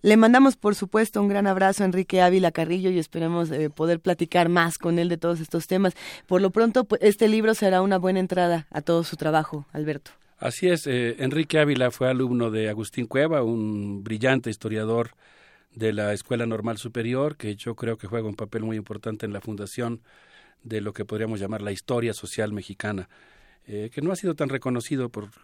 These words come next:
Speaker 2: otros historiadores, pero que yo creo que es muy importante reivindicar. Eh, Enrique es, eh, alumno de él, no, también alumno de muchos otros maestros de la Escuela Normal Superior.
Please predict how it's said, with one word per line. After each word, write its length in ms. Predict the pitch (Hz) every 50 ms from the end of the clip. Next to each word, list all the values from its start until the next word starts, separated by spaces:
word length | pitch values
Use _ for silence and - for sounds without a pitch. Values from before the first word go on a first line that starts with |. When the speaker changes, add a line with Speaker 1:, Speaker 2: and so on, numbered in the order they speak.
| - _ -
Speaker 2:
otros 340 | 117 127 123 - 117 -
historiadores, 560 | 120 - - 123 131 139 139 151 156 143 139 -
pero 380 | - 117 110 110 107 104 101
que 180 | - - 110 107
yo 120 | 113 110
creo 200 | - - 107 104
que 260 | - - 104 98 95
es 100 | 101 98
muy 140 | - 107 107
importante 460 | 101 101 104 101 - 113 107 104 -
reivindicar. 600 | - 107 104 104 107 104 113 113 - 135 131 - - - - - _ - - _ _ - - - -
Eh, 460 | 113 101 98 95 95 95 95 - - -
Enrique 400 | 104 104 113 120 113 - - 107
es, 320 | 104 - - - - - 107
eh, 120 | 98 104
alumno 460 | 107 107 117 135 139 131 127 120 117
de 160 | 127 143 160
él, 100 | 165 160
no, 240 | 143 127 113 87 71 - - - - _ _ - 87
también 300 | 92 92 95 101 98 101
alumno 280 | 98 107 107 110 104
de 60 | 101 104
muchos 320 | 107 120 117 - 107 -
otros 240 | 113 104 104 98 104
maestros 380 | 104 107 107 104 - - 98
de 40 | 98
la 80 | 95 98
Escuela 260 | 98 - - 110 107
Normal 280 | 107 104 98 110 113 110
Superior. 460 | - 135 - 135 127 139 131 127